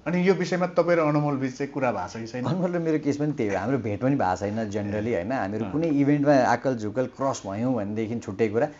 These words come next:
Speaker 2: राम्रो सौहार्द, हाई हेलो चल्छ, त्यो बाहेक अरू कुनै पनि त्यस्तो सम्बन्ध छैन।
Speaker 1: उम्। यो थियो चलचित्र क्षेत्रभित्रको राजनीति।
Speaker 2: हजुर।
Speaker 1: अब देशको राजनीतिमा जाउँ है।
Speaker 2: स्योर।
Speaker 1: कसरी हेर्नु भएको छ अहिले देशको राजनीतिलाई चाहिँ?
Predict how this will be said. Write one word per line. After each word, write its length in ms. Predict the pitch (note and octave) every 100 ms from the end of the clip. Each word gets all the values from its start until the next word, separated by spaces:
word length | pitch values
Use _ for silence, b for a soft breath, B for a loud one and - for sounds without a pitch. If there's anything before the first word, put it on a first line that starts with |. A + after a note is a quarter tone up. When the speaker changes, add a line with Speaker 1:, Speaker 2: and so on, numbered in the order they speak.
| B
Speaker 2:
राम्रो 300 | G#2+ A2+ B2
सौहार्द, 460 | - G#2+ A2 A2+ A2+
हाई 260 | F#2 G#2
हेलो 200 | G2+ G2+
चल्छ, 340 | G2 F#2 F#2 C#3
त्यो 240 | C3 A2+
बाहेक 200 | G#2+ G#2+
अरू 120 | G#2
कुनै 180 | F#2+ G2
पनि 180 | G2+ G#2
त्यस्तो 240 | F#2+ - F#2+ - B
सम्बन्ध 380 | - F#2 F#2 E2
छैन। 140 | - - - _ - G2+
Speaker 1:
उम्। 760 | F2 F2 - - - - C3+
यो 120 | F#3 A3
थियो 180 | A3
चलचित्र 520 | A3+ F3+ F3 - E3 D#3+
क्षेत्रभित्रको 680 | - C#3+ C3 G#2+ A#2+ C#3+
राजनीति। 560 | B2 A#2 A2 A2 F#2+ - A#2+
Speaker 2:
हजुर। 260 | G2+ G2+ F#2+ - - -
Speaker 1:
अब 200 | D3 C#3
देशको 300 | B2+ E3 -
राजनीतिमा 480 | C3+ B2 A#2+ A2+ G#2+
जाउँ 180 | F#2+ F2+
है। 120 | A#2+
Speaker 2:
स्योर। 360 | - - - D2+ - B B B B B B B _ - _ _ _ A3
Speaker 1:
कसरी 260 | A#3+ A3+
हेर्नु 180 | E3 C3
भएको 140 | A#2+
छ 340 | A2+ A2+ G#2+ D3+
अहिले 160 | D3
देशको 380 | A#2+ B2+ E3+ E3
राजनीतिलाई 560 | C3+ D3 C#3+ C#3 G#2+ G#2
चाहिँ? 200 | C#3